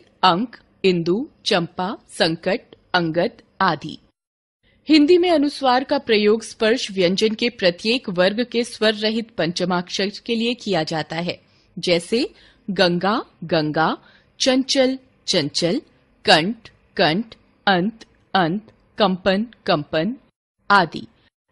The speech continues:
य, र, ल, व, श, श, स, ह से पहले अनुस्वार का ही प्रयोग होता है, किंतु उच्चारण भिन्न हो सकता है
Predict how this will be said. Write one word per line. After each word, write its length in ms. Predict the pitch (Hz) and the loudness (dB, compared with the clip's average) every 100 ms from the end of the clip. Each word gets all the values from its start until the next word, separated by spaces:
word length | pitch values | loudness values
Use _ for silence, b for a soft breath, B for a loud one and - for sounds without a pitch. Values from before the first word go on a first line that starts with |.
| 202 | -8
य, 320 | 190 240 262 - 226 | 2 2 2 -4 -6
र, 420 | 190 185 185 302 190 | 0 2 2 -4 0
ल, 380 | 180 165 196 269 - | 2 2 0 -8 -6
व, 320 | 175 160 196 - | 0 0 0 -10
श, 200 | - - 190 165 214 _ | -14 -2 0 -2 -6 _
श, 200 | - 208 170 202 - | -6 0 0 -2 -8
स, 440 | - - 185 175 220 _ - | -8 0 0 0 -4 _ 0
ह 180 | 190 226 | 0 0
से 220 | - 175 | -2 -4
पहले 520 | - 160 180 165 311 B B B - | 0 0 0 -2 -4 B B B 0
अनुस्वार 600 | 233 269 269 285 277 302 | 2 2 0 0 0 0
का 140 | - | 0
ही 160 | 294 311 | 2 0
प्रयोग 420 | - 185 160 156 | 0 0 2 0
होता 280 | 180 143 165 | -6 -4 -4
है, 280 | 180 233 453 B B B _ | -2 -4 -4 B B B _
किंतु 340 | 285 302 359 330 | -2 2 2 2
उच्चारण 540 | - 294 262 277 285 | 0 0 2 2 0
भिन्न 240 | 214 190 | 2 0
हो 180 | 175 165 | 0 -4
सकता 360 | 156 160 - 160 | -6 -8 -4 -6
है 260 | 170 - | -6 -8